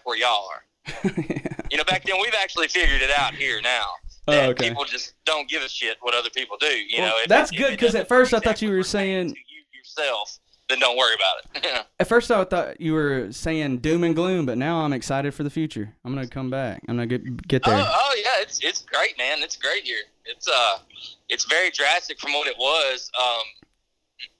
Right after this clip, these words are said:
Speaker 2: Well,
Speaker 1: uh,
Speaker 2: dude,
Speaker 1: fo-,
Speaker 2: listen,
Speaker 1: fo-,
Speaker 2: do you
Speaker 1: the N F L actually don't even wear helmets anymore.
Speaker 2: Really? Do they
Speaker 1: Yeah.
Speaker 2: stand up during the national anthem or sit down?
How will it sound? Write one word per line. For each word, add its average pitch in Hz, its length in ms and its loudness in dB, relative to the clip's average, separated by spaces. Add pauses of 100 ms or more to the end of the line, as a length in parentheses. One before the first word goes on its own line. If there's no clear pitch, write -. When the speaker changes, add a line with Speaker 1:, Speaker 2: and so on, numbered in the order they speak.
(520)
Speaker 2:
Well, 156 100 2
Speaker 1:
uh, - 40 4
Speaker 2:
dude, 170 160 8
Speaker 1:
fo-, 143 40 2
Speaker 2:
listen, 151 340 4
Speaker 1:
fo-, 110 100 -2
Speaker 2:
do 131 100 -2
you 151 160 -6
Speaker 1:
the 147 80 -4 (120)
N 180 80 -4
F 165 180 -2
L 165 320 4
actually 151 260 -2
don't 147 180 2
even 135 180 0
wear 139 200 2
helmets 131 340 0
anymore. 104 340 -8 (380)
Speaker 2:
Really? 131 380 2 (480)
Do 151 100 4
they 165 60 12
Speaker 1:
Yeah. 151 60 6
Speaker 2:
stand 185 380 2
up 180 160 4
during 185 160 6
the 175 60 4
national 170 400 2
anthem 170 300 0
or 127 80 0
sit 127 220 -2
down? 120 400 -2